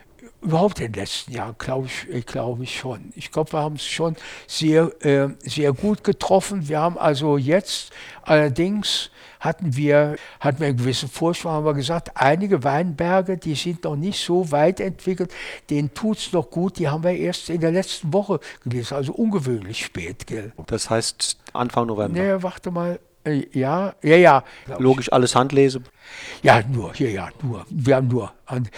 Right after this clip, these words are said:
Speaker 1: wir werden auch in unseren, äh, a-, anderen, äh, Weinbergen werden wir auch nur, äh, also auf Sicht, äh, auf, auf den einfachen Lagen werden wir wahrscheinlich auch, äh, auch bei Handlese bleiben. Aber,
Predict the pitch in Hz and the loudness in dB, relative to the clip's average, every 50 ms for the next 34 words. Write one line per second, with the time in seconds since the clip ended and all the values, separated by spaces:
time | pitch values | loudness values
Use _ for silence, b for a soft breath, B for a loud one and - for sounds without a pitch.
0 | B B B B 135 147 147 135 180 190 190 170 - 180 - 165 151 170 170 - | B B B B 2 2 4 6 6 4 6 6 4 2 2 2 -2 -4 -4 -2
1 | - 160 143 120 - 165 147 139 135 135 135 123 131 135 127 127 123 - - 147 | -2 -4 -2 -2 0 0 0 2 2 0 0 0 0 0 0 0 -2 -4 -6 -6
2 | - - 139 135 147 156 156 160 147 160 156 143 139 139 143 143 139 135 B B | -4 -2 0 0 2 2 2 0 0 0 -2 -2 -2 0 0 2 0 0 B B
3 | B B B 139 123 131 131 139 127 127 123 127 127 113 123 127 131 123 110 117 | B B B -4 -2 -2 -2 -2 -2 -4 -4 -4 -4 -6 -6 -6 -6 -4 -4 -4
4 | 113 123 131 123 - - - 143 123 - B B B B B B 135 131 - - | -4 -4 -4 -4 -6 -8 -10 -10 -10 -10 B B B B B B -4 -2 -4 -6
5 | - - - - 131 127 117 143 123 110 - - 127 - - - - - 165 - | -10 -14 -10 -8 -8 -6 -6 -6 -8 -4 -2 -2 -2 -2 -2 -4 -2 -2 -2 -2
6 | - - - - - - B B B B B B B - 165 143 135 131 - 151 | -4 -4 -6 -8 -12 -14 B B B B B B B -2 0 2 2 2 2 0
7 | 143 123 - - - - 143 135 - - 151 135 139 127 123 117 - - - - | 0 0 -2 -6 -6 -4 -4 -4 -4 -4 -6 -6 -6 -6 -6 -8 -12 -16 -4 2
8 | 127 135 147 175 165 - - 156 160 151 143 135 - 120 131 123 127 135 139 131 | 4 6 6 4 2 -2 -4 -2 -2 0 0 -2 0 2 2 2 2 2 0 -2
9 | 110 135 131 123 131 127 113 113 110 107 - - - - 123 120 120 120 - - | -2 -2 -2 -2 -2 -4 -4 -6 -6 -8 -6 -4 -2 -2 -2 -2 -4 -8 -10 -6
10 | 120 120 123 123 - B B B B B B - 151 - - 202 143 131 131 - | -4 -4 -4 -4 -4 B B B B B B -6 -6 -4 0 2 2 2 2 -2
11 | - - _ - 120 113 104 113 - _ - 120 123 127 120 - 131 131 127 - | -8 -8 _ -4 -2 -2 -2 -6 -6 _ -4 -2 -2 -2 -4 -4 -4 -4 -4 -6
12 | - 135 - - - 139 135 104 95 95 - - - 147 143 151 151 139 | -6 -8 -8 -8 -6 -6 -6 -4 -6 -8 -10 -4 0 2 4 6 4 4